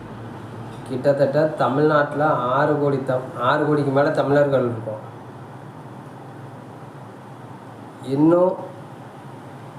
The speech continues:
இந்த பிரச்சனை நம்மளோடது இல்ல, நம்மளுக்கு என்ன அப்படின்னு நீங்க பொறுத்து பொறுத்து போனீங்கன்னா, இன்னைக்கு சினிமாக்கு நடந்தது நாளைக்கு எதுக்குனாலும் நடக்கலாம்.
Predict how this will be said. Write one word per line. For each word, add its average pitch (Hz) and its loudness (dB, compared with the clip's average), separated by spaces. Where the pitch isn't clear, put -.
இந்த 139 4
பிரச்சனை 156 4
நம்மளோடது 147 4
இல்ல, 135 4
நம்மளுக்கு 135 2
என்ன 139 4
அப்படின்னு 143 2
நீங்க 135 4
பொறுத்து 135 2
பொறுத்து 143 2
போனீங்கன்னா, 127 2
இன்னைக்கு 123 0
சினிமாக்கு 143 4
நடந்தது 139 4
நாளைக்கு 117 0
எதுக்குனாலும் 139 4
நடக்கலாம். 135 4